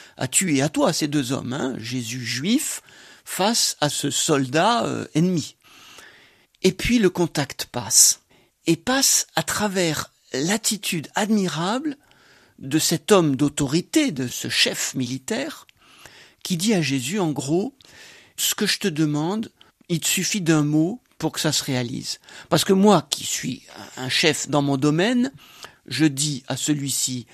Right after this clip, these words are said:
fais ça, il le fait. Je dis à l'un, va, il va, à l'autre, viens, il vient. » Alors toi,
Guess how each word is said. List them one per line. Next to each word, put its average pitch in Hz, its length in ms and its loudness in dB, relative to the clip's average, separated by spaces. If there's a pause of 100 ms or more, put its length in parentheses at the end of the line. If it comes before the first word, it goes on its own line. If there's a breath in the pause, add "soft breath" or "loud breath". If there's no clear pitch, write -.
(180 soft breath)
fais - 260 -2
ça, 135 420 -2
il 123 160 -4
le 113 80 -10
fait. 190 400 2
Je 139 120 -2
dis 127 220 -2
à 123 80 4
l'un, 123 240 -2
va, 135 460 0 (320 loud breath)
il 135 160 -4
va, 165 300 2
à 151 140 2
l'autre, 151 360 0
viens, 180 240 0
il 165 100 0
vient. » 120 300 -6 (1000 soft breath)
Alors 123 340 -4
toi, 170 400 -4